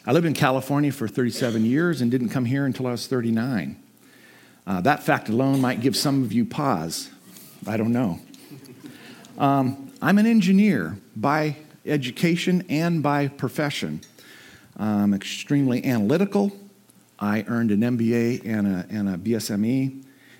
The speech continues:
And before it was, uh, fashionable to be a geek, I was pretty proud of being a geek. So, my wife and I have been married for over three decades. Our children are married, and we have grandchildren.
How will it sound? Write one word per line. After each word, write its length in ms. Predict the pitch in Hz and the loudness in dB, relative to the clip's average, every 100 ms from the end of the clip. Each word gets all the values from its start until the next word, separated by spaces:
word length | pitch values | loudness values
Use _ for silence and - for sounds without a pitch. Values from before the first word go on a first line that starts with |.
| _ | _
And 420 | 127 135 131 - - _ _ | 0 0 0 -4 -18 _ _
before 280 | 101 196 220 | -4 0 2
it 40 | |
was, 340 | - 170 127 - - - | 2 -2 -4 -12 -20 -8
uh, 200 | 110 110 | -6 -4
fashionable 540 | - - 147 165 160 139 | -2 0 0 0 -2 0
to 60 | 151 | 0
be 40 | |
a 40 | 123 | 2
geek, 360 | 135 147 - | 2 0 -2
I 120 | 123 | -2
was 100 | 135 | -2
pretty 240 | 131 120 113 | -2 -2 -2
proud 300 | - 110 101 | -2 -2 -2
of 120 | 92 | 0
being 240 | 180 160 | 2 2
a 60 | 92 | 0
geek. 400 | 69 67 - - - - - - - - | -4 -10 -12 -20 -20 -20 -20 -20 -18 -14
So, 480 | - - - 120 - - - - - - - - - - - - | -10 -6 -2 -2 -2 -8 -20 -20 -20 -20 -20 -20 -20 -20 -20 -4
my 180 | 135 156 | 2 4
wife 260 | 151 185 180 | 4 4 4
and 80 | |
I 40 | 160 | 2
have 100 | 151 | 2
been 160 | 156 | 2
married 240 | 156 156 147 | 2 2 2
for 80 | 160 | 2
over 140 | 139 | 2
three 240 | 139 170 | 2 2
decades. 500 | 151 160 160 170 170 | 2 2 2 2 2
Our 80 | 147 | 0
children 400 | 135 170 156 156 | 0 0 0 2
are 60 | 151 | 2
married, 340 | 151 156 160 | 2 2 0
and 100 | 160 | 0
we 120 | 156 | 0
have 160 | 156 143 | -2 -2
grandchildren. 680 | 160 180 175 107 73 62 | -2 -2 -2 -4 -6 -10